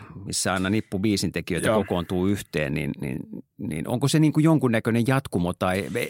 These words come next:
Speaker 2: tiedä.
Speaker 1: evoluutio tästä?
Speaker 2: Niin, äh, voisi ehkä ollakin mitenkään,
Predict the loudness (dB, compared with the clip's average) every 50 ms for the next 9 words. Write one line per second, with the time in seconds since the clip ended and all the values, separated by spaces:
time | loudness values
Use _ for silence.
0 | -6 -6 -2 2 4 6 6 8 6 6 4 4 2 2 0 0 -2 _ _ _
1 | 0 0 0 0 -2 -4 -4 0 2 4 6 8 8 8 8 8 6 4 2 2
2 | 2 4 4 4 2 0 -4 -12 _ _ _ _ _ _ _ _ _ -20 -20 -20
3 | _ _ _ -8 -4 -2 -2 0 0 2 2 2 2 0 0 0 2 2 2 2
4 | 0 -2 -4 -4 -8 -18 -20 -20 -20 -20 -20 -20 _ _ _ _ _ _ _ _
5 | _ _ _ -8 0 4 4 4 4 4 2 2 2 2 2 2 -2